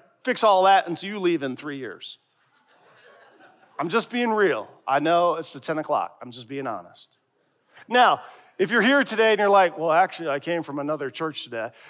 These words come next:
<laughs> it's okay, we love you. <laughs> We love you, we love you, we get it, we get it, I get it, I get it. You're shopping, I understand.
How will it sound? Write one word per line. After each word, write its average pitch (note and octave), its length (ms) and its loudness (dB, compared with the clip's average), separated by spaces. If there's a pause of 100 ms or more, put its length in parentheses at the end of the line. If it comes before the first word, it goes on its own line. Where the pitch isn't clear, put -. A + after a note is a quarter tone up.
<laughs> - 160 -2
it's C4 160 2
okay, A#3+ 340 2
we A3 140 2
love F#3+ 220 4
you. F3+ 120 0 (400)
<laughs> E3+ 100 -4 (560)
We C#4+ 140 4
love A#3 240 6
you, F#3+ 200 -2 (260)
we C4 100 0
love A3 220 6
you, F#3+ 260 0
we B3 100 -2
get G#3+ 200 4
it, G3+ 180 -2
we A3+ 100 0
get G3+ 180 4
it, F#3 140 0
I G#3 100 6
get F#3 180 4
it, F#3+ 100 0
I G3 100 4
get F3 160 0
it. E3 140 -6
You're G3 100 0
shopping, G3 640 4
I F3 160 4
understand. F#3 500 0